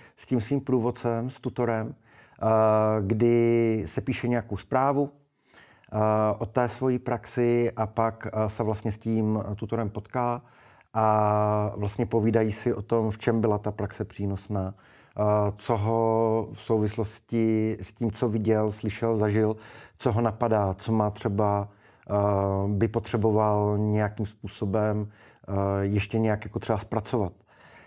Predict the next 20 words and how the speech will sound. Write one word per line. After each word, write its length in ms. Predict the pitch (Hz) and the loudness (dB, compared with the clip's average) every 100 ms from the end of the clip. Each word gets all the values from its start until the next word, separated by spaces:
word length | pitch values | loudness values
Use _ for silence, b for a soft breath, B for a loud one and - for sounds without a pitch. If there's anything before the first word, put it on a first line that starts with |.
| B B _ _ 117 | B B _ _ 4
No 120 | 139 | 6
a 300 | 131 107 82 - | 6 4 0 0
další 300 | 113 113 139 | 0 2 2
kolečko 400 | 143 139 - 139 | 2 2 2 0
reflexe 560 | 131 135 131 - 131 | 2 0 0 0 0
si 180 | 123 - | -2 -6
pak 220 | - 117 | -4 -2
dá 240 | 120 120 120 | 2 2 2
i 140 | 117 | 0
v 60 | 110 | 0
rámci 360 | 113 110 - | 0 -2 -4
supervize, 640 | 113 - 131 120 117 117 131 - _ _ _ _ _ _ _ _ _ _ _ B B B | -6 -2 0 2 2 2 -2 -10 _ _ _ _ _ _ _ _ _ _ _ B B B
kdy 800 | 104 107 110 120 120 110 107 107 104 | -2 2 6 6 6 6 4 2 2
má 240 | 113 117 | 2 2
možnost, 640 | 113 104 117 110 - - - | 2 2 0 -2 -4 -12 -8
eh, 40 | 110 107 104 101 101 - 95 | -2 0 2 2 0 -4 -8
se, 260 | - - | -8 -2
eh, 440 | 110 110 107 101 - 87 98 98 85 85 104 | 0 0 0 -2 -6 -6 -2 -2 -4 -10 -10
v 80 | 95 | -4
nějakým 560 | 104 104 - 107 101 | -2 -2 -2 -4 -4